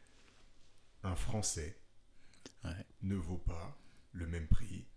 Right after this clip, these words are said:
Speaker 1: qu'un Nigérian,
Speaker 2: Ah,
Speaker 1: ne vaut pas
Speaker 2: voilà.
Speaker 1: le même prix qu'un
Speaker 2: Donc,
Speaker 1: Togolais,
Speaker 2: voilà.
Speaker 1: ne vaut pas le même prix
Speaker 2: C'est bien, c'est
Speaker 1: qu'un
Speaker 2: bien ce que,
Speaker 1: Américain.
Speaker 2: c'est bien ce que j'avais en tête et je sais que quand j'avais lu ou écouté, je me rappelle plus exactement, mais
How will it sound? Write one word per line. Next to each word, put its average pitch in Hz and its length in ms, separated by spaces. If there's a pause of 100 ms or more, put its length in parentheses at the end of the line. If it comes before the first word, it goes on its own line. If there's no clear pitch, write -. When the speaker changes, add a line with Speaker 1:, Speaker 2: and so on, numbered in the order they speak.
(140)
Speaker 1:
qu'un 95 140
Nigérian, 90 540 (160)
Speaker 2:
Ah, 80 560
Speaker 1:
ne 87 60
vaut 104 200
pas - 120
Speaker 2:
voilà. 87 200
Speaker 1:
le 87 60
même 87 80
prix 85 320 (920)
qu'un 98 200
Speaker 2:
Donc, 95 180
Speaker 1:
Togolais, 90 560 (260)
Speaker 2:
voilà. 85 200
Speaker 1:
ne 82 40
vaut 92 100
pas 90 140
le 82 100
même 78 160
prix 85 360
Speaker 2:
C'est - 300
bien, 95 420
c'est - 220
Speaker 1:
qu'un 87 40
Speaker 2:
bien 110 320
ce 85 120
que, 82 80
Speaker 1:
Américain. - 160
Speaker 2:
c'est 90 260
bien 101 240
ce - 100
que 101 100
j'avais 92 280
en 87 220
tête - 460
et 82 420 (540)
je 92 100
sais 92 180
que - 160
quand 98 220
j'avais 90 300
lu 101 480
ou 98 180
écouté, 92 380
je 85 140
me 82 120
rappelle 82 260
plus - 200
exactement, 87 560
mais 82 340